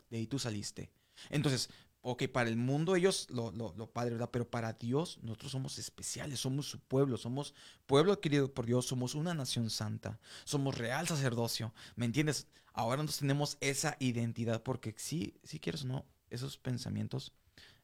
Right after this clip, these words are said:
eh, sí te atacan tu identidad.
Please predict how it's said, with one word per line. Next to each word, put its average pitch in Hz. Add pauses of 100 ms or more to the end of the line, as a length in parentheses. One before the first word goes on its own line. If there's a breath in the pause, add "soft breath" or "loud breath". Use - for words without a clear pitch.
(140)
eh, - (920 soft breath)
sí -
te 127
atacan - (480)
tu 107
identidad. 101